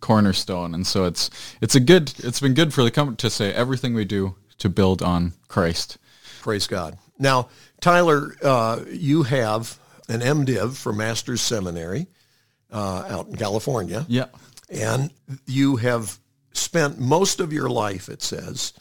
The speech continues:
Speaker 2: seeking to inspire children and youth to follow Christ and to know God's word. You are Canadian by birth, but you still minister to people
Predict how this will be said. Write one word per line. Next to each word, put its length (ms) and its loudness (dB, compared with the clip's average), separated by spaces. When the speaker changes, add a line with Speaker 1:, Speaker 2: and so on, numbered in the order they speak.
Speaker 2:
seeking 480 0
to 140 0
inspire 560 0
children 440 -2
and 140 -6
youth 240 -6
to 100 -8
follow 360 -2
Christ 480 -6
and 140 -8
to 60 -6
know 240 -6
God's 360 -8
word. 380 -10
You 400 -2
are 320 -2
Canadian 560 0
by 160 0
birth, 480 -6
but 280 -2
you 120 0
still 340 0
minister 460 0
to 80 -4
people 540 -6